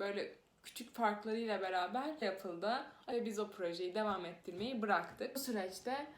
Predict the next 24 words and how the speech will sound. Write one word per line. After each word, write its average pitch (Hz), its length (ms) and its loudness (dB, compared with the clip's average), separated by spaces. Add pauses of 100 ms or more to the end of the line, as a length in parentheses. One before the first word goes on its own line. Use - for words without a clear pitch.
(360)
e, 190 280 0
bir 262 240 4 (160)
arkadaşımın 202 720 0
storiesiyle 202 1000 -4 (240)
başlayan 226 600 6
bir 240 100 0
hikayem 175 760 0
oldu. 170 400 -2 (400)
Arkadaşım 214 580 6
işte 226 300 -4
bugün 220 340 0 (500)
İlker 220 460 4
Can 214 300 6
Bulut 175 260 -4
ile 220 120 2
eğitimdeyiz 208 760 2
yazmıştı. 160 840 -2
Ben 233 200 2
de 220 60 -2
tabii 214 180 -2
hemen 214 400 0
meraklı 214 460 2
gittim, 214 340 -4 (100)
araştırdım. 196 720 0